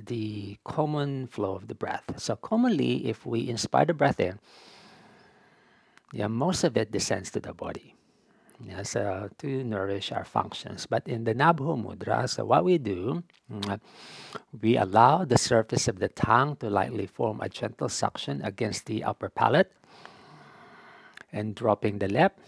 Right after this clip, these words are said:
relaxing the jaw, and inspire through the nostrils. Yeah. And then Nabho Mudra,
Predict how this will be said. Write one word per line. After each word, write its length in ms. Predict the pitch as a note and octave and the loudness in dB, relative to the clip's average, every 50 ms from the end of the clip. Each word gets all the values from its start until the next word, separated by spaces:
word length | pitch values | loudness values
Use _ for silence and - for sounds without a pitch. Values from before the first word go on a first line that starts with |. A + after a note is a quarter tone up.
| - - - - - - _ - - - - - - - | -20 -20 -20 -20 -20 -20 _ -20 -20 -20 -20 -18 -8 -2
relaxing 520 | A2 G#2 G2 G2+ G#2 - - - A2+ G#2+ | 0 4 4 4 4 4 0 -2 -2 -2
the 100 | G2+ G#2+ | -4 -4
jaw, 320 | G#2+ - C#3+ D#3 F3+ G3+ G3+ - _ _ _ _ - - - - - - - - - - - - - - - - - - - - - - - - - - - - - - - - _ _ _ _ _ _ _ _ _ _ | -4 0 2 4 4 4 2 -2 _ _ _ _ -20 -20 -20 -20 -20 -20 -20 -20 -20 -20 -20 -20 -20 -20 -20 -20 -20 -20 -20 -20 -20 -20 -20 -20 -20 -20 -20 -20 -20 -20 -20 -20 _ _ _ _ _ _ _ _ _ _
and 140 | - B2 A#2 | -4 -2 0
inspire 500 | A2+ G#2+ G#2 - - - - F2+ F2 F#2 | 0 0 0 -2 0 4 4 4 4 4
through 200 | F#2+ - G2 F#2 | 0 -2 -8 -10
the 100 | - - | -10 -10
nostrils. 800 | - - - - - - - G#2 - B2 - - - - - - - | -10 -6 -6 -6 -6 -8 -12 -14 -10 -10 -10 -10 -10 -12 -10 -8 -6
Yeah. 200 | F#2+ F#2 - - - - - - | -4 -4 -4 -6 -8 -14 -12 -4
And 240 | C3 C3 B2+ B2 | 2 2 4 4
then 440 | B2 A#2+ A#2+ A#2 A2+ A2 A#2+ A#2+ G2+ - - - - - - - | 4 2 2 0 -2 -2 -4 -6 -8 -10 -16 -20 -20 -20 -12 -4
Nabho 400 | C#3 D#3 G3+ A#3 A#3+ B3 B3+ B3 | 2 4 6 6 8 8 6 6
Mudra, 560 | G3+ C#3+ A#2+ A#2 F#2+ - - F2+ - - - | 6 4 2 0 0 0 -2 -2 -2 -4 -8